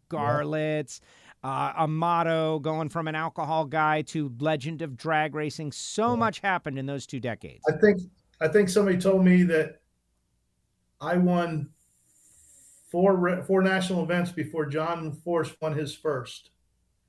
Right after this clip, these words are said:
Speaker 2: Wow.
Speaker 1: Yeah, and that's cr-, that seems crazy.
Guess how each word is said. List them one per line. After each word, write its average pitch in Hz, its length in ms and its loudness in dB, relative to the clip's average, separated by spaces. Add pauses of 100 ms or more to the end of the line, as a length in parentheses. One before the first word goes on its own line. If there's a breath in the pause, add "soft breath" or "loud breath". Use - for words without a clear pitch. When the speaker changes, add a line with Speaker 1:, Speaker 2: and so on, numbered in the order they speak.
(760)
Speaker 2:
Wow. 120 340 -8 (840)
Speaker 1:
Yeah, 175 420 4
and 165 180 0
that's - 480 0
cr-, 170 320 -10
that 180 220 0
seems 180 320 -2
crazy. 180 540 -4